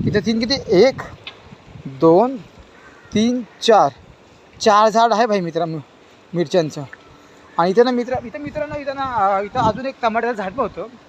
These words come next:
शायद ते आता काढलं वाटते. आहे ना. आणि अजून एक झाड आहे इकडे, तर हे बघा, हे झाड कसलं आहे? Oh my God, हे, हे बघा, हा, हा, हा, हा, हा,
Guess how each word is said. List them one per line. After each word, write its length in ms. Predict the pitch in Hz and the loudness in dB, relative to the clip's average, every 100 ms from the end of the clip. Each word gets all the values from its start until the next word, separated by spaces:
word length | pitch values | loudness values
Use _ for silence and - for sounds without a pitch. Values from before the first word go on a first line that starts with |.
| - - - - | -20 -20 -20 -8
शायद 180 | 240 247 269 | -4 -4 -4
ते 60 | |
आता 140 | 254 262 | -8 -2
काढलं 360 | 220 202 233 | 0 2 0
वाटते. 580 | 180 - 156 151 - - _ _ 226 | 0 -2 -12 -14 -18 -20 _ _ -12
आहे 80 | |
ना. 140 | 233 160 - | -10 -10 -10
आणि 120 | 175 | -6
अजून 220 | 196 196 247 | -4 -4 -8
एक 80 | |
झाड 200 | 208 220 | -8 -6
आहे 120 | 220 240 | -4 -6
इकडे, 240 | 190 220 269 - | -6 -10 -10 -10
तर 60 | |
हे 120 | 185 233 | -4 -2
बघा, 160 | 180 - - - - - - _ - 208 | -2 -6 -18 -20 -20 -20 -20 _ -12 -8
हे 40 | |
झाड 180 | 190 202 | -6 -4
कसलं 320 | 226 196 226 | -4 -2 2
आहे? 100 | 262 269 - _ _ - | 2 0 -8 _ _ -14
Oh 120 | 180 175 | -8 -6
my 120 | 170 165 | -4 -4
God, 140 | 170 | -4
हे, 120 | 175 170 | -2 -4
हे 120 | 147 | -4
बघा, 200 | 175 147 - _ _ _ _ _ _ _ - | -6 -6 -10 _ _ _ _ _ _ _ -4
हा, 100 | 170 | 0
हा, 240 | 165 165 160 | 2 2 0
हा, 200 | 156 156 | 0 -2
हा, 160 | 156 | -4
हा, 160 | 147 | -6